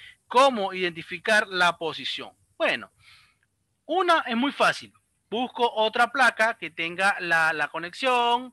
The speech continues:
hablo con un colega que tenga una placa, hablo, hablo por los grupos de unión de técnicos que siempre los colegas responden y nos dicen dónde está la, la, la, mm, dónde está la, la, la conexión, ¿correcto?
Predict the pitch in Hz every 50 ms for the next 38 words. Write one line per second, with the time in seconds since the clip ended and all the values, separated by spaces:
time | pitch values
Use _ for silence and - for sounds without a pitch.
0 | - - - - - - - 165 175 175 175 180 185 170 170 165 160 165 156 -
1 | 185 185 190 190 190 190 190 196 180 175 165 151 165 165 175 180 175 180 175 190
2 | 233 240 233 233 220 208 185 175 180 180 175 175 170 170 170 175 170 170 160 156
3 | 147 135 151 160 175 170 180 185 175 170 160 151 156 156 165 175 170 - 180 170
4 | 180 185 170 175 160 - - 139 - - - 160 160 185 175 175 156 - 147 135
5 | 139 147 170 175 170 165 175 185 - - 247 247 240 226 220 214 220 233 226 _
6 | - - - - - - _ - - 226 254 247 240 220 190 214 208 - - 233
7 | 214 185 170 208 226 247 262 247 220 190 180 160 - _ - - 190 190 196 196
8 | 196 185 185 185 185 175 175 170 170 165 160 160 160 160 156 151 147 143 139 139
9 | 135 127 127 123 120 117 113 113 110 107 104 101 _ _ _ _ _ _ _ _
10 | _ _ _ _ _ _ _ _ - - - _ _ _ _ _ _ _ - 156
11 | 175 202 208 - - - 196 202 220 - - 196 190 185 180 175 180 175 165 165
12 | 160 170 175 160 160 160 - 156 143 139 123 - - 151 135 - - 170 226 254
13 | - - - 123